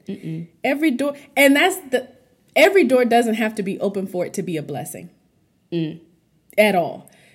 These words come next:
Speaker 1: That's
Speaker 2: Like,
Speaker 1: good.
Speaker 2: I
Speaker 1: Yeah.
Speaker 2: have definitely gained so many more blessings, and I can think about it now, and I can actually verbalize it now. But obviously, in the moment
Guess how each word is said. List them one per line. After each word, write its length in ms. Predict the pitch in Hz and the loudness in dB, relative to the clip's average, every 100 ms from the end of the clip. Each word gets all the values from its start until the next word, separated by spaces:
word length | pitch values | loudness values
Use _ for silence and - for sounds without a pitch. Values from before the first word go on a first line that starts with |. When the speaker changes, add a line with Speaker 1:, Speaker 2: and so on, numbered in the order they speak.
| _ | _
Speaker 1:
That's 80 | 214 | 0
Speaker 2:
Like, 200 | 208 196 | 2 2
Speaker 1:
good. 160 | 156 151 | 0 0
Speaker 2:
I 220 | 220 247 | 2 0
Speaker 1:
Yeah. 60 | 247 | 0
Speaker 2:
have 320 | 240 196 170 | -2 -2 0
definitely 500 | 202 214 226 202 190 | -2 -2 -4 -4 -6
gained 600 | 165 190 190 180 170 - | -6 -4 -2 -4 -6 -8
so 360 | - - 208 214 | -8 0 4 4
many 400 | 220 214 208 190 | 4 2 0 -2
more 340 | 170 175 196 | -6 -4 -4
blessings, 680 | 185 180 185 - 175 170 - - - | -2 -2 -2 -2 -6 -6 -10 -20 0
and 140 | 233 262 | 4 6
I 100 | 349 | 6
can 260 | - 233 | 4 0
think 220 | 226 302 330 | 2 2 4
about 460 | 233 208 170 170 | 0 0 0 0
it 160 | 175 156 | 0 -2
now, 360 | 185 202 170 | -2 0 -2
and 160 | 160 190 | -4 -4
I 100 | 190 | -4
can 200 | 190 202 | -4 -4
actually 400 | 180 180 - 180 | -4 -6 -8 -8
verbalize 720 | 160 196 262 214 180 151 170 | -4 0 0 0 -2 -2 -4
it 140 | 170 165 | -4 -4
now. 200 | 185 156 | -4 -4
But 200 | - - | -6 -4
obviously, 480 | 339 302 - 214 202 - - | -4 -4 -4 -6 -8 -12 2
in 180 | 277 254 | 4 4
the 80 | |
moment 480 | 180 233 240 170 170 | 2 2 2 0 -6